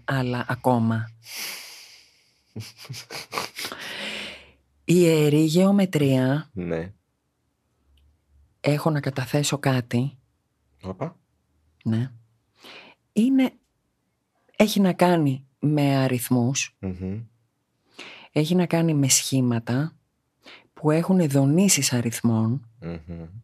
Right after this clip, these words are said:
Speaker 1: Και έχει να κάνει και με υψηλού επίπεδου οντότητες.
Speaker 2: Μμ.
Speaker 1: Δηλαδή, λέμε τώρα για παράδειγμα, λέω εγώ έτσι άσχετα,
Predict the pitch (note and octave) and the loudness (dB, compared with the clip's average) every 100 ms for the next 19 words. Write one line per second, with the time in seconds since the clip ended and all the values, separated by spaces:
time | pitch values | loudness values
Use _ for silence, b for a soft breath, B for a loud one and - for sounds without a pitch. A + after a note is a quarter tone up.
0 | _ _ _ B B B B B B - | _ _ _ B B B B B B -6
1 | D3+ D#3 F3+ F#3 G#3+ G3 F#3 D#3+ D#3 D#3+ | -2 2 0 2 0 0 0 0 2 2
2 | F#3 F#3 - F3 E3+ E3 E3 D#3 - _ | 0 -2 -2 0 2 2 0 0 -4 _
3 | _ _ - _ _ G3 F#3+ - F#3+ F3+ | _ _ -20 _ _ 0 0 0 2 4
4 | F#3 A3 B3 B3 F#3+ F#3 G#3 A3 B3 A#3 | 4 6 4 2 -2 2 2 4 4 6
5 | G#3+ G#3+ F#3+ A#2 B2 A#2+ - - _ _ | 6 4 2 -2 0 0 -2 -4 _ _
6 | _ _ _ _ _ _ _ F2+ E2+ D#2 | _ _ _ _ _ _ _ -10 -10 -12
7 | - - _ _ _ _ _ _ _ _ | -16 -20 _ _ _ _ _ _ _ _
8 | B B B B C#3 - C3+ D3+ D#3+ F3+ | B B B B -20 -6 -2 0 4 4
9 | B2+ - _ _ _ _ _ _ D#3+ F#3 | 2 -2 _ _ _ _ _ _ 2 4
10 | F3 C#3+ C3 B2+ B2+ B2+ B2 B2 A#2 A2+ | 4 2 0 0 0 0 0 0 0 0
11 | A#2 A#2 - _ _ D#3 D3+ C3+ A#2+ A2+ | 0 -2 -10 _ _ 0 2 2 2 2
12 | A#2 A#2 A2 - - C3 C3 A#2+ A#2+ - | 2 2 0 -6 -2 0 0 0 2 0
13 | G2+ - G2 G2+ | -2 -6 -8 -8